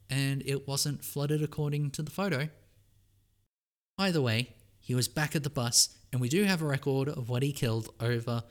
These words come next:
what we presume is the next three weeks of July. More squirrels, this time some frogs. This was all that supplemented him,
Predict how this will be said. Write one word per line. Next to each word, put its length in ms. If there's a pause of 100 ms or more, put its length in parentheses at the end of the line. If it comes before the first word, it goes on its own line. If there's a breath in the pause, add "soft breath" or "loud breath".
(260 soft breath)
what 160
we 160
presume 400
is 180
the 80
next 280
three 240
weeks 440 (220)
of 380
July. 500 (1700)
More 240
squirrels, 800 (580)
this 200
time 280
some 160
frogs. 680 (1000)
This 180
was 180
all 380
that 160
supplemented 640
him, 280